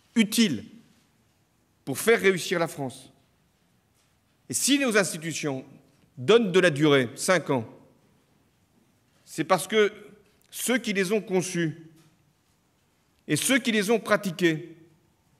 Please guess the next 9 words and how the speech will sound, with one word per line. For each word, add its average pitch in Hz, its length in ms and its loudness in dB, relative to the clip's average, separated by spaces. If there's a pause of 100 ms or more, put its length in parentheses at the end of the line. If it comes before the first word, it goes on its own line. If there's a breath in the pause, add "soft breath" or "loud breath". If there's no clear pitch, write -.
(880)
tout 202 200 -2
au 208 40 6
long 220 180 4
de 190 100 2
ces 190 160 0
dernières 165 460 2
années 135 300 -2 (340)
savaient 214 460 0
pertinemment 139 1000 -6